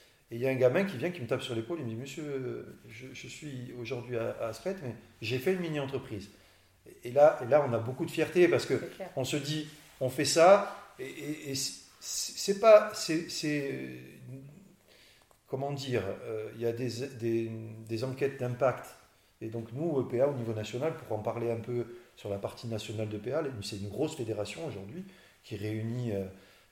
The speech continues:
Speaker 1: euh, une quinzaine de régions. Euh, on a fait une étude d'impact pour dire, bon, c'est bien beau de dire qu'on, on, on arrive à,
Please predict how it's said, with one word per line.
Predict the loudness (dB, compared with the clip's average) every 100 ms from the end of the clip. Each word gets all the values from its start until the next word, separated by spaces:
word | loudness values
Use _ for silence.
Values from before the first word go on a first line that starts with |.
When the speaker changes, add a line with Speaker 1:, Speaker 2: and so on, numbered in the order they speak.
| -14
Speaker 1:
euh, | -12 -12 -16 -20 _ _ _ _ _ -14
une | -8
quinzaine | -6 -4 -4
de | -4
régions. | -2 -4 -2 -4 -8 -20 -20 -20 -20 _ -18
Euh, | -14 -14 -16 _ -8
on | -2 -2
a |
fait | 0 -2
une |
étude | -4 -6 -4
d'impact | -2 0 -2 -2
pour | -6 -4
dire, | -2 0
bon, | 0 -4
c'est | -6
bien | -6 -4
beau | -2
de | -4
dire | -4 -6 -4
qu'on, | -6
on, | -6 -10 -16 -16 -14 -16 -16 -16 -12
on |
arrive | -10 -8 -6
à, | -6 -8